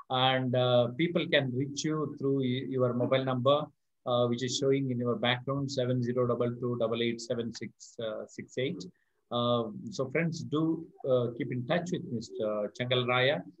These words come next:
And of course, you can also, uh, call me on nine double eight six zero eight double one double eight. Uh, uh, so once again, uh, I request all of you to, uh, share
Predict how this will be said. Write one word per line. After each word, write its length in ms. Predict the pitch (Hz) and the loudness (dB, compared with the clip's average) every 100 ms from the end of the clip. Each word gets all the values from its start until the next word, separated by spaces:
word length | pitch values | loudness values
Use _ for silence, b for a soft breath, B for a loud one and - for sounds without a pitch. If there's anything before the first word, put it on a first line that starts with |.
| - | 0
And 140 | 135 135 | 4 4
of 160 | 135 | 4
course, 180 | - 190 | 0 0
you 80 | 135 | 0
can 140 | 147 | 0
also, 460 | 143 139 156 160 151 - | 0 0 -2 0 -2 2
uh, 240 | 131 120 - | 2 2 2
call 240 | 131 131 | 2 2
me 140 | 139 139 | 0 0
on 360 | 127 127 123 - _ _ | 2 2 -2 -6 _ _
nine 280 | 120 151 170 | 2 4 6
double 240 | 143 123 131 | 4 4 2
eight 180 | 131 | 2
six 240 | - 143 - | 0 -4 -2
zero 320 | 127 117 110 120 | 0 0 0 2
eight 280 | 127 127 - - | 2 2 -4 -2
double 240 | 117 117 | 0 2
one 200 | 117 113 104 - | 2 -2 -6 -4
double 260 | 113 113 120 | -2 2 2
eight. 180 | 139 - - - - | 2 -4 -10 -12 -6
Uh, 420 | 123 117 117 117 113 | 2 4 6 4 2
uh, 0 | - 131 143 127 120 - - - - - | -4 -8 -6 -4 -4 -4 -8 -12 -16 -14
so 160 | - 147 | -2 0
once 260 | 139 143 | 2 2
again, 380 | 170 175 214 214 - _ _ | 0 0 -2 -4 -6 _ _
uh, 240 | 135 131 127 | 0 2 2
I 180 | 135 143 | 4 4
request 340 | 139 139 143 | 4 0 2
all 120 | 156 147 | 2 2
of 120 | 147 | 2
you 140 | 185 180 | 2 4
to, 500 | 156 160 202 - 139 | 2 0 -4 -2 2
uh, 480 | 131 123 113 131 | 4 4 0 -4
share 360 | 123 - 190 220 | -4 4 8 8